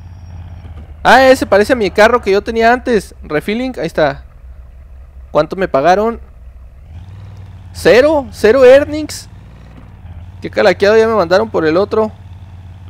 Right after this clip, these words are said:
Ya sé que voy por debajo. Bueno, amigos, ¿saben qué? Yo por acá voy a dejar este gameplay. Espero que lo hayan disfrutado. Si les gustó, pueden dejar un buen like. Si no les gustó, dislike. Nos vemos en la siguiente, amigos. Cuídense, chido one, la vimos. Eh, ese se ve que está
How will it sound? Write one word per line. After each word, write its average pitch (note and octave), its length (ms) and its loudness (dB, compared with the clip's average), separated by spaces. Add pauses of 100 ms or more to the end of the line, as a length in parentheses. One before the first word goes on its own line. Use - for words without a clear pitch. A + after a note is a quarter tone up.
(260)
Ya D3 100 -4
sé F#3 100 -8
que G3 100 -8
voy G3 100 -2
por F#3+ 220 -8
debajo. D3+ 480 -2 (360)
Bueno, A#3+ 200 4
amigos, D4 420 -2
¿saben B3+ 320 -2
qué? C4+ 160 -8
Yo D4 80 -8
por D4 160 -4
acá G3+ 200 -2
voy A3 120 2
a A#3+ 80 2
dejar F#3+ 240 -2
este G#3 200 -6
gameplay. F#3+ 520 -10
Espero C#4+ 340 -12
que A#3+ 80 -14
lo G#3+ 80 -4
hayan A#3 220 -2
disfrutado. F3+ 560 -6
Si G3+ 140 -14
les F#3 160 -10
gustó, C4 240 -12
pueden C4+ 260 -8
dejar G3 240 -4
un A3 140 -6
buen G3+ 240 -2
like. F#3 320 -2 (140)
Si - 200 -14
no A#3 100 -4
les B3+ 160 -10
gustó, F#3 380 -8
dislike. F3+ 600 -6 (500)
Nos F#3+ 120 -8
vemos C#4+ 260 -6
en B3 80 -6
la F3 80 -4
siguiente, G#3+ 360 -8
amigos. A#3 360 -6
Cuídense, A#3 440 -10
chido C#3+ 280 -8
one, F3 180 -4
la G#3 80 0
vimos. B3 460 -8
Eh, G#3+ 180 0
ese G3+ 160 -6
se C#4+ 100 -6
ve G#3 100 -4
que C4 100 -12
está C4+ 320 -4